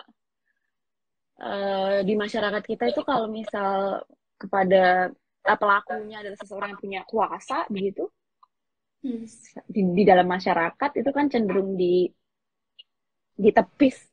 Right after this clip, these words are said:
Speaker 1: gitu.
Speaker 2: Diabaikan, ha.
Speaker 1: Ya, diabaikan kan.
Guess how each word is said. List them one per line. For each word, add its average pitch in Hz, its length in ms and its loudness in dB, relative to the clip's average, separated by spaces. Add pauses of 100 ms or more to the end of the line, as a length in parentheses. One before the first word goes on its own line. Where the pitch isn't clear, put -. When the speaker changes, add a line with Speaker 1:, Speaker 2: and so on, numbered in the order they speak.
(120)
Speaker 1:
gitu. 190 240 -6
Speaker 2:
Diabaikan, 190 460 -6 (100)
ha. - 140 -4 (840)
Speaker 1:
Ya, 214 160 2
diabaikan 190 640 -2
kan. 180 180 -8